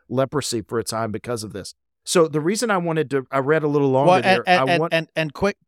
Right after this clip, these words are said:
Speaker 2: and quick timeout, just
Speaker 1: Mm-hmm.
Speaker 2: because, just to, we do our homework thing. It's
Speaker 1: Sure.
Speaker 2: not, it's not explicitly clear that Moses had two wives. This is a point of debate.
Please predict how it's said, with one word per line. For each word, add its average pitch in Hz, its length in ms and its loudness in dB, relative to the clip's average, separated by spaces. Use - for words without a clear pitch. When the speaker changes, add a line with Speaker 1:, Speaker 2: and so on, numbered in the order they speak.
Speaker 2:
and 143 160 -8
quick 180 220 -6
timeout, 147 400 -2
just 139 180 -2
Speaker 1:
Mm-hmm. 196 60 2
Speaker 2:
because, 120 440 -6
just - 240 -12
to, 113 280 -4
we 123 140 -6
do 123 120 -4
our 113 140 -2
homework 120 400 -4
thing. 110 300 -6
It's 165 240 -2
Speaker 1:
Sure. 147 80 -6
Speaker 2:
not, 165 400 0
it's 143 260 -6
not 160 520 -2
explicitly 135 840 -4
clear 123 240 -2
that 113 100 -8
Moses 113 380 -4
had 113 220 -4
two 117 140 -6
wives. 104 340 -4
This 127 180 -4
is 139 160 -2
a 135 60 -4
point 127 260 -4
of 107 100 -6
debate. 113 460 -4